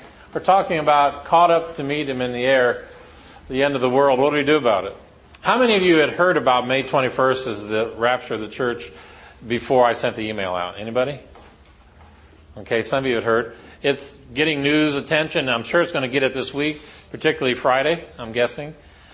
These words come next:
Um, I was walking by T V and, uh, Regis and Kelly were talking about it, May twenty-first as the end of the world, making a little bit of fun of it.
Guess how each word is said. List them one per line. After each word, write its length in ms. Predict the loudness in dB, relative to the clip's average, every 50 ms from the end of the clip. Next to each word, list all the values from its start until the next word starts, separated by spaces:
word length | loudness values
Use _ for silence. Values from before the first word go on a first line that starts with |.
| -20 -18 -8
Um, 380 | -2 0 0 0 0 -2 -6 -10 -16 -20 -20 -20 -20 -20 _ _ -20 -20 -20 -20 -20 -20 -20 _ -2
I 120 | 0 2 2
was 180 | 2 0 2
walking 420 | 4 4 4 4 0 -4 -8 -4 0
by 240 | 2 2 2 2 -2
T 240 | -4 -6 -6 -4
V 540 | -4 -2 -2 -2 -2 -2 -4 -4 -8 -12 -16
and, 500 | -12 -8 -6 -4 -4 -4 -6 -8 -8 -6
uh, 160 | -4 -4 -4
Regis 640 | -4 -2 0 0 0 0 -2 -6 -6 -8 -14 -16 -18 -20 -20 -20 -20 -18
and 300 | -16 -14 -14 -14 -16 -18 -20 -18 -6
Kelly 260 | -2 0 2 2 2
were 280 | 0 -2 -4 -4 -6 -10 -12 -4
talking 380 | 0 2 2 2 0 -6 -12 -10
about 300 | -6 -4 -2 -2 -2 -2
it, 80 | -4 -10 -16 -20 -20 -20 -20 -20 -18 -8
May 160 | -4 -4 -4 -4
twenty-first 720 | -4 -4 -4 -4 -4 -4 -4 -2 -2 -2 -4 -8 -14 -20 -20 -20 -20 _ _ -10
as 180 | -10 -10 -8 -8
the 100 | -8 -8
end 140 | -6 -6
of 60 | -8 -8
the 60 | -4
world, 360 | -2 0 2 2 0 -2 -8 -20 -20 -20 -20 -20 -16 -6
making 340 | -2 -2 -2 0 -2 -2 0
a 40 |
little 180 | 2 2 2 2
bit 120 | 2 0
of 80 | 0 0
fun 240 | -2 -2 0 0 0
of 100 | 0 -2
it. 180 | -2 -4 -4